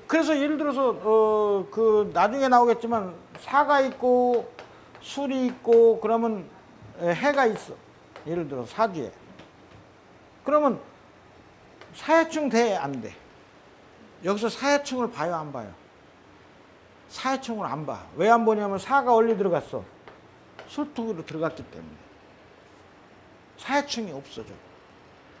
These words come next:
그럼 언제 사해충이 일어나느냐? 묘운이 오면 묘술합하죠. 묘술합하니까 얘가 일리 들어갈 수 있어, 못 들어가?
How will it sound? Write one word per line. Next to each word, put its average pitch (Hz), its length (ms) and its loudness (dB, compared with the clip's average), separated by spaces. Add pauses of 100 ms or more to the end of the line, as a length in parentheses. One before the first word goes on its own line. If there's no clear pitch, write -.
(320)
그럼 269 220 4
언제 311 320 4
사해충이 277 460 2
일어나느냐? 185 540 -4 (440)
묘운이 294 440 2
오면 214 540 0 (920)
묘술합하죠. 269 840 2 (1160)
묘술합하니까 254 960 2 (920)
얘가 240 420 6
일리 226 280 -4
들어갈 240 300 -2
수 233 180 -6
있어, 220 220 -8
못 190 200 -6
들어가? 113 280 -10